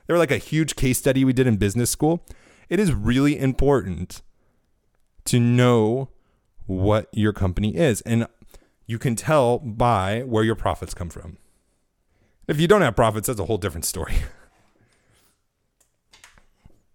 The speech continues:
All right, how much time do we got? We got about twenty minutes. All right, I'm just gonna close with this. I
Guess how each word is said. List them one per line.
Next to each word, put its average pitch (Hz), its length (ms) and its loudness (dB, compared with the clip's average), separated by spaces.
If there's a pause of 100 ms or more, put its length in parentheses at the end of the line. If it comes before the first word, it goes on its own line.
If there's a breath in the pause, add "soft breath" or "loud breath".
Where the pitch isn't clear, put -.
(400)
All 98 60 -8
right, 80 140 -10
how 120 120 -4
much 107 160 -6
time 90 100 -4
do 85 60 -6
we 85 80 -6
got? 82 160 -6
We 127 80 0
got 127 60 2
about 101 200 -4
twenty 101 160 -2
minutes. 90 160 -6
All - 100 -6
right, 135 100 2
I'm 143 120 -4
just 170 140 -4
gonna 147 120 2
close 120 360 0
with 98 100 -2
this. 101 180 0
I 139 380 2